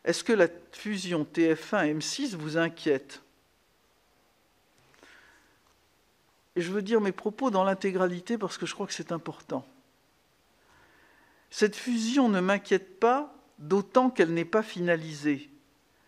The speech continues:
Les négociations pour parler sont en cours.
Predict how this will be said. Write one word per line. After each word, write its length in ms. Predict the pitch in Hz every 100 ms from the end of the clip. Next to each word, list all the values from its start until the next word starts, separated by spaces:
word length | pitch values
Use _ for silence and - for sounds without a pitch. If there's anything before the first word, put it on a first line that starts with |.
| _ _ _ _ - -
Les 180 | 156 170
négociations 800 | 202 226 220 214 - 208 - 269
pour 240 | 247 220 -
parler 340 | 202 190 214
sont 320 | 226 190 180
en 80 | 180
cours. 580 | - - 175 156 139